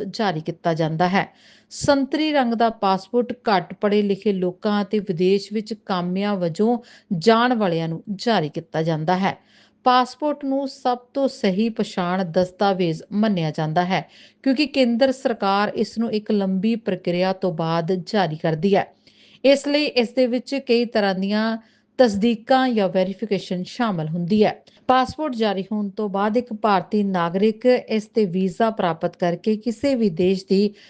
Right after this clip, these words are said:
ਯਾਤਰਾ ਕਰ ਸਕਦਾ ਹੈ। ਆਓ ਜਾਣਦੇ ਹਾਂ ਇਹਨਾਂ ਵੱਖ-ਵੱਖ ਰੰਗਾਂ ਦੇ ਪਾਸਪੋਰਟਾਂ ਬਾਰੇ। ਸਭ ਤੋਂ ਪਹਿਲਾਂ ਗੱਲ ਕਰਦੇ ਹਾਂ ਮੈਰੂਨ ਪਾਸਪੋਰਟ ਦੇ ਵਿੱਚ ਕੀ ਖਾਸੀਅਤ ਹੈ।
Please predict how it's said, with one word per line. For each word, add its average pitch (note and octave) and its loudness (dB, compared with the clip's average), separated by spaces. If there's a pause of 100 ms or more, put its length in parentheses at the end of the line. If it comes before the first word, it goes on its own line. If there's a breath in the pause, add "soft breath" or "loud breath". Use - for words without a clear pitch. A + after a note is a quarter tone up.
(180 loud breath)
ਯਾਤਰਾ A3 2 (140)
ਕਰ F#3+ -2
ਸਕਦਾ E3+ -4
ਹੈ। F3+ -6 (240)
ਆਓ F#3+ 6
ਜਾਣਦੇ F3 0
ਹਾਂ A3+ 2 (380 soft breath)
ਇਹਨਾਂ B3 6
ਵੱਖ-ਵੱਖ A#3 2
ਰੰਗਾਂ F#3+ 0
ਦੇ F3 -4
ਪਾਸਪੋਰਟਾਂ F3 -4
ਬਾਰੇ। E3+ 2 (500 loud breath)
ਸਭ B3+ 2
ਤੋਂ C4 6
ਪਹਿਲਾਂ A3+ 2
ਗੱਲ F3+ 0
ਕਰਦੇ F3+ -2
ਹਾਂ A3 -2
ਮੈਰੂਨ G3+ 0
ਪਾਸਪੋਰਟ F#3+ 0
ਦੇ F3 -2
ਵਿੱਚ E3+ 0 (360 loud breath)
ਕੀ A3+ 2
ਖਾਸੀਅਤ F#3+ -2
ਹੈ। - -2